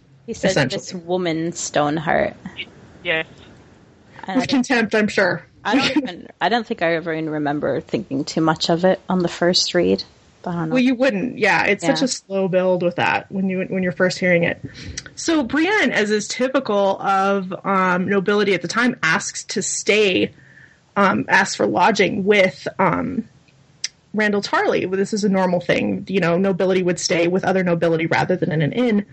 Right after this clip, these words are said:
Speaker 2: And he actually denies her hospitality. He won't let her stay under his roof. And this is another moment where Hal Hunt kind of surprises you because he actually argues with Randall Tarley, who is basically his boss. His,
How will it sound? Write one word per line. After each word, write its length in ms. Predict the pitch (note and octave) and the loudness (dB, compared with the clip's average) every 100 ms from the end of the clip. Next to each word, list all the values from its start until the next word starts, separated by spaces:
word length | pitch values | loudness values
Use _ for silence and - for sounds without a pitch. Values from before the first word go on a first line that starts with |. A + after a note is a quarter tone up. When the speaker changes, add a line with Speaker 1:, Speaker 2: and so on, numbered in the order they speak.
| - - - - - - | -14 -18 -18 -20 -10 -2
Speaker 2:
And 180 | A#3 A#3+ | 2 0
he 80 | - | 0
actually 480 | F3+ C#4 - F#4+ E4 | 0 2 0 2 2
denies 680 | A3+ G#3 G3+ F3 F3+ A#3+ - | 2 2 2 2 2 2 2
her 240 | G#3+ F#3+ | 2 2
hospitality. 960 | - E3+ - F3 - F#3 F#3+ - - - | 2 0 -2 -6 0 2 2 -2 -12 -8
He 200 | G#3 G3+ | -2 0
won't 320 | G3+ G3+ - | 2 2 2
let 140 | G3+ | 2
her 120 | F#3 | 2
stay 380 | F3 - - G#2 | -2 0 0 2
under 180 | - F#3 | 0 -2
his 220 | - F3+ | -2 -4
roof. 420 | D#3+ D3+ B2+ - - _ _ _ _ _ _ - | -4 -6 -6 -12 -20 _ _ _ _ _ _ 0
And 240 | A3+ A3 | 2 2
this 200 | A3+ A#3+ | 2 2
is 80 | D4+ | 2
another 360 | D4+ G#3+ A3 D4+ | 4 4 4 4
moment 360 | G#3 G3 - | 2 2 0
where 340 | G3 F3+ - - | 2 2 0 -2
Hal 180 | F#3 G3+ | 0 0
Hunt 220 | G3+ - | 2 -2
kind 180 | - F#3+ | 2 0
of 80 | F3 | 0
surprises 560 | - - C#4 F#4+ A#3 | -4 0 2 2 2
you 140 | F#3 - | 0 -2
because 240 | - G3+ | -2 -2
he 100 | F#3+ | -2
actually 360 | - - - - - | 0 0 2 -2 0
argues 440 | G3+ A#3 E3+ E3+ F3 | 0 2 2 0 0
with 400 | B2 F3+ - - _ _ - | 0 -2 -6 -20 _ _ -2
Randall 240 | F#3+ F3+ | 2 2
Tarley, 340 | E3+ C4 C#4+ E3+ | 2 2 2 2
who 160 | G3 | 2
is 120 | F#3 | 0
basically 460 | - D#3+ F3 - E3+ | 0 0 0 2 2
his 140 | E3+ | 2
boss. 540 | D#3+ F3+ G3 - - - | 0 0 2 0 -4 -4
His, 440 | - A3 A#3 - | -2 -2 -2 -10